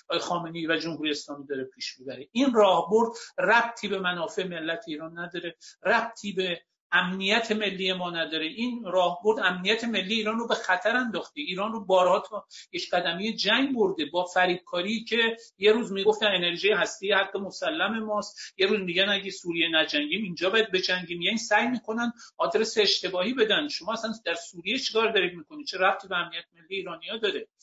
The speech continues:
بنابراین مشکل اصلی ما در این سطح هست. اما اگر بخوایم به این سطح تنزل بدیم بحث رو، بدون اینکه ما واقعاً نباید وارد این بازی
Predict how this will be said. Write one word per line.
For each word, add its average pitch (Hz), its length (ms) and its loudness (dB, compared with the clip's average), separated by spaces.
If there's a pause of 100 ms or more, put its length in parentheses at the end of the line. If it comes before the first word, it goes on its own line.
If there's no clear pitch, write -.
(340)
بنابراین 208 720 2 (240)
مشکل 240 440 2
اصلی 214 360 2
ما 170 120 -4
در 226 300 2
این 254 120 6
سطح 190 520 0
هست. - 560 -12
اما 262 380 2
اگر 254 340 2
بخوایم 175 500 0
به 165 80 -4
این 262 180 2
سطح - 420 0 (100)
تنزل 175 600 2
بدیم 180 320 0
بحث 135 380 -2
رو، 175 340 -4 (240)
بدون 190 200 -4
اینکه 202 280 -2 (580)
ما 175 340 -6 (100)
واقعاً 208 300 4
نباید 233 340 4
وارد 185 380 4
این 196 240 -2
بازی 185 720 2